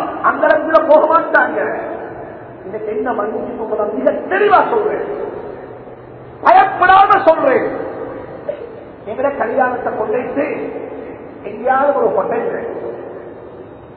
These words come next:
எங்கேயாவது ஒரு, அதுக்கு ஹோட்டல் என்று பேர் சொல்றதை விட வேறொரு பேர் தான் சொல்றோம். கொண்டைத்து வச்சுக்கொண்டு அங்க மது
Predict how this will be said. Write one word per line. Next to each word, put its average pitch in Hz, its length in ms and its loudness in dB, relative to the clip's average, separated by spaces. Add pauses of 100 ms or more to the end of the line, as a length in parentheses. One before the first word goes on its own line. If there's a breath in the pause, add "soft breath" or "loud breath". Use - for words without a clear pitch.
(800)
எங்கேயாவது 285 480 6 (100)
ஒரு, 254 140 6 (1600)
அதுக்கு - 380 -8
ஹோட்டல் 262 400 0
என்று 262 180 -4 (120)
பேர் 254 280 0
சொல்றதை 233 480 0
விட 196 140 0 (100)
வேறொரு 262 380 2
பேர் 226 180 0
தான் - 140 -4
சொல்றோம். - 340 -6 (1300)
கொண்டைத்து 320 540 4
வச்சுக்கொண்டு 294 540 6 (1600)
அங்க 254 240 -4 (260)
மது 220 180 2